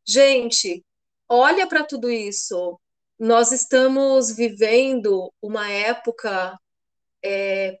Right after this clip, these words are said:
p-, é, é, privilegiada no sentido de que estamos todos passando pela mesma experiência de conte-, lógico, tem alguns muito piores, né?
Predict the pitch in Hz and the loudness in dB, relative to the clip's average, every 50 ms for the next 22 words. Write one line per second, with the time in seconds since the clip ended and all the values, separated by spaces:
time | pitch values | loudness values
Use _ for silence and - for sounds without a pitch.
0 | _ _ - 269 269 - - - - 226 220 - _ _ _ _ _ _ - - | _ _ 0 0 0 -2 -6 -10 -8 -8 -8 -10 _ _ _ _ _ _ -2 0
1 | 233 226 220 220 220 - - 254 277 269 302 285 285 269 240 254 254 262 285 285 | 2 2 0 -2 -2 -2 0 2 2 4 4 4 4 4 4 4 4 4 4 4
2 | 269 262 262 - 269 254 233 - 262 233 262 226 214 240 - - 247 - - 285 | 4 4 2 2 0 0 0 -2 -2 -2 -2 -4 -4 -6 -8 -8 -8 -2 0 0
3 | 285 311 330 - - - - _ _ _ _ - 294 302 330 392 320 311 320 - | 0 0 -2 -4 -8 -10 -14 _ _ _ _ 0 2 4 4 4 2 0 -2 -2
4 | - 262 262 - - 262 247 240 269 247 240 226 226 233 254 285 330 285 262 254 | -2 -2 0 2 2 0 0 2 2 2 2 4 4 4 4 4 2 0 -2 -4
5 | - - 247 202 208 202 185 170 175 190 - - 180 - - _ _ _ - 226 | -2 -2 -2 0 0 0 0 -2 -4 -6 -6 -6 -8 -8 -8 _ _ _ -18 -12
6 | 208 - 247 240 - 320 254 254 277 - 269 226 - - 247 233 208 185 185 - | -8 -8 -6 0 2 2 2 2 2 0 0 0 2 2 4 4 4 4 0 -4
7 | - - 170 _ _ _ _ _ _ _ - - 226 226 226 226 - - 208 214 | -6 -10 -16 _ _ _ _ _ _ _ -2 0 2 2 2 0 -2 -6 -6 -4
8 | 240 - - 240 247 254 262 285 381 403 - 330 - 269 240 196 - 214 247 427 | -4 -2 2 4 6 6 6 6 6 4 0 0 2 2 4 4 4 4 4 4
9 | 415 349 - 254 220 202 214 254 339 | 2 2 2 2 0 0 0 -2 -2